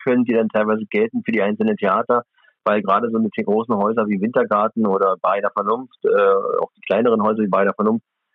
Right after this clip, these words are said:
die haben nat-, die arbe-, leben natürlich oder die kalkulieren natürlich mit Packed. Also da ist natürlich dann einfach mal eng. Also du sitzt dem nächsten der nächsten Person sitzt du an der Schulter. Also, das ist halt ein Meter fünfzig ist da nicht, davon nicht zu träumen ansatzweise.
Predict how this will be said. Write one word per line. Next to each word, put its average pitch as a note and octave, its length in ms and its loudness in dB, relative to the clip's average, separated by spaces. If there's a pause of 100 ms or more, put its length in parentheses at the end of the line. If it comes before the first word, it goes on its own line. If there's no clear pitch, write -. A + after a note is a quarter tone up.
(180)
die G2+ 80 2
haben D3+ 80 0
nat-, B2 220 0
die A2+ 120 0
arbe-, A2 260 0
leben A#2+ 260 0
natürlich B2+ 420 -2
oder G2+ 140 2
die F#2+ 80 -4
kalkulieren G#2 480 0
natürlich A#2 320 0
mit G#3+ 120 2 (120)
Packed. - 260 0 (220)
Also F#2 160 0
da G2 140 2
ist A#2+ 160 -4
natürlich A#2 420 0
dann A2+ 160 0
einfach A#2+ 240 -2
mal A#2+ 180 0
eng. A2 320 2
Also G2 180 0
du G2+ 100 2
sitzt B2 260 -4
dem A#2 100 6
nächsten A#2+ 380 0 (560)
der A2+ 80 4
nächsten A#2+ 260 -2
Person A#2+ 300 2
sitzt B2 240 -4
du A#2+ 180 2
an A2+ 180 0
der A2 80 0
Schulter. G#2+ 460 0
Also, E2+ 180 -2
das G2 80 -4
ist G2+ 100 0
halt F#2+ 200 2
ein A2+ 140 0
Meter A#2+ 180 0
fünfzig C3 380 -2
ist A#2 100 -4
da A2 80 2
nicht, G#2+ 160 -2
davon G#2+ 220 0
nicht G#2+ 160 -4
zu - 340 -6 (120)
träumen G#2+ 320 4
ansatzweise. E2 680 0